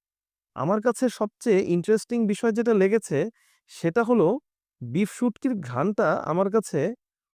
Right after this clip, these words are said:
কুরবানি ঈদের শুটকি দেয়া মাংসের মতো লেগেছে। এরপর আমরা ট্রাই করি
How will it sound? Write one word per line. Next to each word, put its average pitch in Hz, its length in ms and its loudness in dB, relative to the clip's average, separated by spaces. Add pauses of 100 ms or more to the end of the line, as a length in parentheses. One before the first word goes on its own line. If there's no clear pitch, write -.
(100)
কুরবানি 247 440 2
ঈদের 214 260 4 (160)
শুটকি - 460 -6
দেয়া 240 200 0
মাংসের 190 420 -2
মতো 196 200 -2
লেগেছে। 120 400 -2 (1400)
এরপর 185 280 2
আমরা 254 240 2
ট্রাই 240 240 0
করি 202 280 2